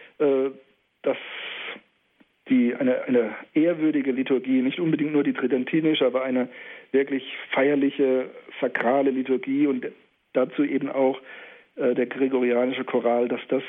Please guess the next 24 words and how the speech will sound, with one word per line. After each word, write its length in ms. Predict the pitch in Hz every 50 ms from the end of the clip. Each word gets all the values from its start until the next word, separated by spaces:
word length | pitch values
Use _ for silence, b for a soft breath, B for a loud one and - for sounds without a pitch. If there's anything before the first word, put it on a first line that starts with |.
| - - - -
eine 160 | - 147 135 123
große 320 | - 143 147 143 143 135
Zukunft 400 | - - 175 156 151 143 - - -
hat 180 | 147 156 - - - - B B B B B B -
für 120 | - 143
die 160 | 143 151 156
Menschen, 720 | 156 143 135 151 165 - - 156 143 139 135 139 - - -
die 140 | 135 135 127
wirklich 420 | 131 135 135 - 147 135 - -
also 280 | - 131 135 127 123 123 B B B B B B B B B B
neu 300 | 139 139 139 143 147 143
den 140 | 143 135 131
Glauben 380 | - 131 127 135 131 131 135
entdecken 680 | 127 120 117 - 135 139 135 - 165 170 180 180 185 - - _ _ _ _ _ _ _ _ _ _ _ _ _ _ _ _ - - - _ _ _ _ -
und, 360 | 139 135 135 135 135 131 127 - - - - - - -
äh, 280 | 143 127 127 131 127 123 127
die 140 | 131 139 131
auch 140 | 127 -
in 60 | 139 131
die 100 | 127 127
Tiefe 320 | - - 175 165 - 156
gehen 300 | 147 147 143 139 127 120
wollen 280 | 127 135 143 143 147 143
und 200 | 131 127 -